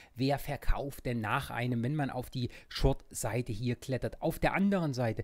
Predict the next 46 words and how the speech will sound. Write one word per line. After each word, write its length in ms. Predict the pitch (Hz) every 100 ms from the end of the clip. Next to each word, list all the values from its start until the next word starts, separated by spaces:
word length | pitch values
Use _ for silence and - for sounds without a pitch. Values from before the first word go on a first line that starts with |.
| - -
wenn 160 | 139 175
man 100 | 160
einfach 300 | 151 143 -
mal 100 | 139
schaut, 300 | - 147 147
es 160 | 127
könnte 300 | - 170 196
natürlich 420 | 160 139 156 147
auch 120 | - -
sein, 280 | 135 147
dass 100 | 156
der 140 | - 127
Markt 260 | 131 139
nach 140 | 139 117
oben 320 | - 165 160
geht. 240 | 123 110 - - -
Ähm, 180 | - 127
dieses 380 | 156 - 165 -
Potenzial 640 | 160 156 131 - 143 160
sehe 200 | 147 139
ich 180 | 135 -
persönlich 440 | 160 131 156 147
in 60 | 131
der 100 | 120
jetzigen 440 | 113 175 - 170
Chartsituation 800 | 139 - 147 - 143 147 131 -
allerdings 560 | - 139 147 139 139 -
für 200 | - 143
etwas 340 | - - 143
begrenzt 640 | - 139 107 135 170 - -
an, 180 | 120 143 - -
weil 300 | - 123 147
sehen 260 | - 147 160
Sie, 100 | 135
wir 140 | 131
haben 120 | 147
hier 140 | 143 135
relativ 380 | 147 143 143 135
nah 260 | 127 139
aneinander 440 | 143 143 131 139 127
doch 200 | 170 156
ordentliche 420 | - 147 147 123
Widerstandslevel 760 | 127 147 127 123 113 - 113 117
liegen. 220 | 117 135
Hier 220 | 110 135
oben 260 | 151 160